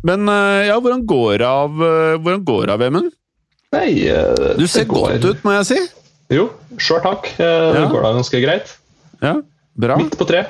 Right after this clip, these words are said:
Speaker 2: Kunne,
Speaker 1: Ja,
Speaker 2: kunne
Speaker 1: midt-
Speaker 2: jeg jo ha vært, eh, mer bekymret med tanke på situasjonen i Europa for tida, men, eh, nei, det går da bra.
Speaker 1: Det går bra. Vi, eh, de fleste som hører på dette her, har nok, eh, lest og fulgt med nok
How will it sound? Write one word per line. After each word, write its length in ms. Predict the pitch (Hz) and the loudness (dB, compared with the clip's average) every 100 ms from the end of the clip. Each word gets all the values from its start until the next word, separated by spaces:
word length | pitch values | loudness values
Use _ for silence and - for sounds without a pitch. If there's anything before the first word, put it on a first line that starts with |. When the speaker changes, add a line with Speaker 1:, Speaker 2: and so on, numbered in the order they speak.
| - _ _ | -10 _ _
Speaker 2:
Kunne, 240 | - 143 | -2 2
Speaker 1:
Ja, 240 | 113 113 | 2 2
Speaker 2:
kunne 160 | 117 147 | 0 0
Speaker 1:
midt- 80 | 123 | 0
Speaker 2:
jeg 140 | 107 | 2
jo 80 | 131 | 2
ha 120 | 160 | 2
vært, 320 | 143 131 - | 0 -2 -2
eh, 120 | 135 127 | 0 2
mer 180 | 120 113 | 2 0
bekymret 480 | 117 123 104 113 139 | 0 0 0 0 0
med 120 | 131 | 0
tanke 260 | 135 - | -2 -4
på 140 | 107 117 | -2 0
situasjonen 540 | 127 123 110 117 110 | 0 -2 -2 0 0
i 80 | 113 | 0
Europa 260 | 113 104 143 | 0 0 0
for 100 | 196 | 0
tida, 240 | 202 196 | 0 0
men, 240 | 185 175 165 | 0 0 0
eh, 540 | 160 151 147 135 123 - | 2 2 2 2 0 -2
nei, 220 | - - - | -6 -8 -4
det 120 | - 147 | -2 0
går 120 | 123 | 0
da 80 | 107 | 0
bra. 180 | 104 - - _ - - - - 131 | -2 -6 -12 _ -20 -20 -20 -8 -2
Speaker 1:
Det 180 | 156 | 0
går 220 | 170 123 123 | 2 0 0
bra. 300 | 90 90 92 90 | 0 0 -2 -6
Vi, 100 | - | -2
eh, 920 | 143 135 135 131 131 131 131 131 131 127 120 - - 110 | 0 2 2 2 0 0 0 0 0 -2 -6 -12 -12 -4
de 100 | 131 | -2
fleste 500 | - 127 - - 101 | -2 -4 -4 -4 -4
som 160 | 117 120 | -2 -2
hører 180 | 107 | -2
på 160 | 90 92 | -2 -4
dette 100 | - | -2
her, 340 | 117 117 120 | 0 0 0
har 180 | 107 110 | -2 -2
nok, 160 | 104 120 _ _ 120 | -2 -4 _ _ -2
eh, 760 | 117 117 120 117 117 117 120 - - | 0 0 0 0 0 0 -2 -6 -4
lest 1040 | 110 120 131 151 208 - - - _ - - - | 0 0 0 -2 -4 -6 -8 -10 _ -20 -16 -4
og 120 | 151 | -4
fulgt 520 | - 165 120 - - | -2 -2 -4 -6 -6
med 180 | 107 123 | -2 0
nok 120 | 131 | 0